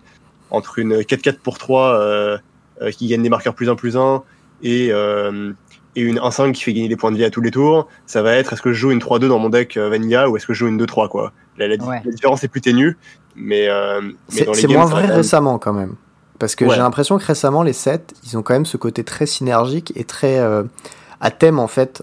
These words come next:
Speaker 3: en fonction des colo-, des paires de couleurs que tu joues.
Speaker 2: Ouais, mais les synergies, c'est un peu, euh, guider le drafter quand même, hein. C'est, tiens, regarde,
Speaker 3: Oui.
Speaker 2: tu joues bleu-rouge, donc il faut que tu joues des sorciers. Regarde, là, j'ai des sorciers qui font des trucs quand t'as d'autres sorciers, euh, je-,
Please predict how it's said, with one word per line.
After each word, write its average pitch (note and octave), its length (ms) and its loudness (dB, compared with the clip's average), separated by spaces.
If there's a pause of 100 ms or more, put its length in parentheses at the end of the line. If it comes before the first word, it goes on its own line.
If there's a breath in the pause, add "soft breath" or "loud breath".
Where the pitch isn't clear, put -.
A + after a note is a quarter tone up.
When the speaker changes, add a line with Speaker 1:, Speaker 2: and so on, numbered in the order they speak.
Speaker 3:
en A#2 80 -4
fonction A#2+ 320 -4
des A2 260 0
colo-, A2 380 0
des A2 260 -2
paires A2+ 280 2
de A2+ 80 0
couleurs A2+ 280 -2
que - 80 -10
tu A2 160 -12
joues. A2+ 160 -8 (180 soft breath)
Speaker 2:
Ouais, C#3 260 0
mais D#3 60 0
les D3+ 60 -8
synergies, F3+ 400 -4
c'est E3 120 -8
un B2+ 100 -2
peu, D#3+ 100 -8
euh, E3+ 280 -2
guider C3+ 280 -6
le D3+ 80 -4
drafter C3+ 300 -4 (100)
quand A#2 80 -8
même, G#2+ 200 -8
hein. A#2 100 -8
C'est, - 200 -16
tiens, D#3+ 280 -2
regarde, D3 300 0
Speaker 3:
Oui. D3 100 -6
Speaker 2:
tu B2 80 -8
joues A#2+ 100 -6
bleu-rouge, C#3 460 -4
donc B2 180 -6
il A#2 60 -6
faut A#2 100 -4
que - 60 -12
tu B2 100 -4
joues B2 100 -2
des A#2 100 -2
sorciers. D3+ 540 -4 (420 soft breath)
Regarde, C3 360 0
là, A#2+ 160 2
j'ai A2+ 140 0
des A#2 100 0
sorciers B2 300 -4
qui B2+ 140 -10
font A#2+ 120 -4
des A2+ 80 -2
trucs C#3 200 -2
quand A#2+ 140 -4
t'as A2 80 -2
d'autres A2 180 -2
sorciers, D#3 500 -2
euh, A#2 200 -2
je-, A#2 100 -10